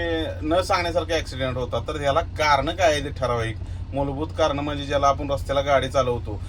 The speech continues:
आता सदरचा व्हिडिओ हा जे पब्लिक ट्रान्सपोर्टमध्ये आहे ती किंवा जे दररोज अपडाऊन करणारे आहे ती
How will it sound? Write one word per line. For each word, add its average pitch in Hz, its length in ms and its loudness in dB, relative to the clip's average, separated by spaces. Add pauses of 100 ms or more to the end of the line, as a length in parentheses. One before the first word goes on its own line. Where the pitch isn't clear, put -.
(160)
आता 139 140 0
सदरचा 175 380 2
व्हिडिओ 190 320 2
हा 180 240 8
जे 185 360 -2
पब्लिक 165 400 -2
ट्रान्सपोर्टमध्ये 147 580 -2
आहे 135 140 -2
ती 139 80 -6
किंवा 143 260 -2
जे 143 200 -6
दररोज 139 340 0
अपडाऊन 139 380 2
करणारे 131 340 0
आहे 120 120 -2
ती 120 240 -6